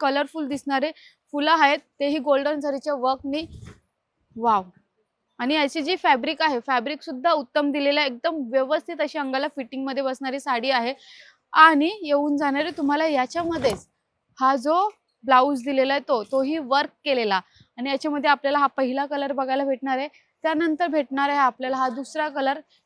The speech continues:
यानंतर याच्यामध्येच बघायला भेटणार आहे हा तिसरा कलर आणि डिझाईन सुद्धा वेगळी भेटणार आहे याच्यामध्ये. त्यानंतर भेटणार हा तिसरा कलर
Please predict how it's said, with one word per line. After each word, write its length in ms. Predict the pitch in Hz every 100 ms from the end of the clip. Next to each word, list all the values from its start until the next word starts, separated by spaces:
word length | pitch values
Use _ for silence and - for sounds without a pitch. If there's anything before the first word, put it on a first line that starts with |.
| _
यानंतर 380 | 269 285 294 285
याच्यामध्येच 520 | 302 277 330 311 320 294
बघायला 280 | 302 285
भेटणार 300 | 285 285 285
आहे 80 | 302
हा 60 | 302 -
तिसरा 300 | 311 - 349
कलर 240 | 330 339
आणि 220 | 320 320
डिझाईन 400 | 359 269 254 320
सुद्धा 300 | 339 349 277
वेगळी 320 | 339 285 247 285
भेटणार 340 | 285 262 277
आहे 100 | 277
याच्यामध्ये. 560 | 240 247 240 226 233 285 _ - - -
त्यानंतर 360 | 277 277 269 302
भेटणार 320 | 285 254 277
हा 120 | 277 269
तिसरा 320 | 294 277 302
कलर 280 | 302 269 285